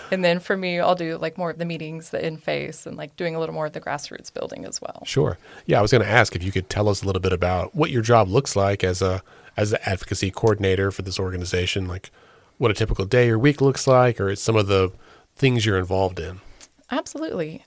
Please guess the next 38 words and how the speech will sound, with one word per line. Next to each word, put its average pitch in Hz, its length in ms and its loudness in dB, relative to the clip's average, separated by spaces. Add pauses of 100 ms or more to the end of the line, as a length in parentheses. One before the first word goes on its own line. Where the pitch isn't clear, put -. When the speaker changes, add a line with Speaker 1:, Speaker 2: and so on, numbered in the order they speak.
Speaker 1:
And 214 100 0
it's, - 460 -6 (140)
it 220 80 -2
feels 339 200 -4
like 262 120 -6
something 226 320 -4
I'm 220 80 -10
still 214 220 -10
learning 196 320 -8 (100)
on 208 100 0
a 202 60 -8
daily 190 240 -2
basis, 180 580 -4 (100)
um, 170 380 2
because 175 300 -6
advocacy 214 480 -2
on 170 100 -4
one 165 140 -8
hand 156 280 -8
is 156 160 -10
just - 380 -8 (960)
kind 160 140 -10
of 156 100 -12
that 151 240 -8
meeting 202 240 -4
out, 165 200 -2
advocating 165 440 -4
for - 160 -4
others, - 480 -6 (380)
a 175 60 -8
very 165 340 -4
general 156 400 -6
term. 160 540 -4
But 156 360 2 (240)
in 196 160 0
this 170 240 -4
role, 214 380 0
I'm 170 280 -2